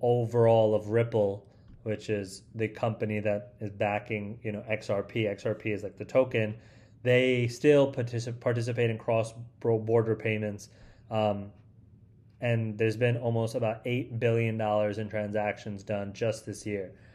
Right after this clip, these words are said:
uh, compared to one billion last year. So it's still seeing incredible growth, but the only thing is we have to see where the S E C kind of is going to place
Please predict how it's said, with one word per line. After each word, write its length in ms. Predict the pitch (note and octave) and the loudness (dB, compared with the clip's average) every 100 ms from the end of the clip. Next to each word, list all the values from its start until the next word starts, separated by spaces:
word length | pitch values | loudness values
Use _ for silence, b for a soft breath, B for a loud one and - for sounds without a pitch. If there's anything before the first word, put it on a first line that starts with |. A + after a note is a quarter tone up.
| b b | b b
uh, 160 | G#2+ G#2 | -2 0
compared 340 | A#2+ B2 B2 | 0 2 2
to 80 | A#2+ | 0
one 440 | A2 A2 A#2+ A#2+ G#2 | -2 2 2 2 0
billion 380 | A2 G2 G2+ G2+ | 0 0 -2 -2
last 320 | G#2 G2+ - | -4 -4 -8
year. 140 | G#2 | -16
So 180 | - A2 | -8 -4
it's 140 | A2 - | -4 0
still 180 | D3+ | 0
seeing 380 | B2 C3+ A#2+ A#2 B B B | 0 -2 -2 -4 B B B
incredible 500 | A#2 A#2 B2+ A#2+ A2 | -10 0 2 4 2
growth, 480 | G#2 C3 C3 A2+ - - B B B - | 2 6 6 6 -2 -18 B B B 6
but 300 | B2 A#2 A#2+ | 8 8 4
the 100 | A#2+ | 2
only 220 | A#2+ A#2 | 2 2
thing 200 | B2 A#2+ | 0 0
is 140 | A#2 | 0
we 80 | A2+ | 2
have 140 | A#2 A#2 | 0 0
to 120 | A#2 | -4
see 220 | A#2+ A#2 | 0 0
where 260 | G#2+ A2+ A2 | 2 2 4
the 140 | A2 | 2
S 180 | G#2+ - | 0 0
E 100 | A2+ | -4
C 240 | - A2+ | -2 -4
kind 280 | G#2 A#2 A2 | -4 -4 -2
of 80 | G#2 | -4
is 100 | G#2 | -4
going 180 | A2 G#2+ | -6 -4
to 100 | A2 | -8
place 500 | - B2 A#2 A#2 | -6 0 2 2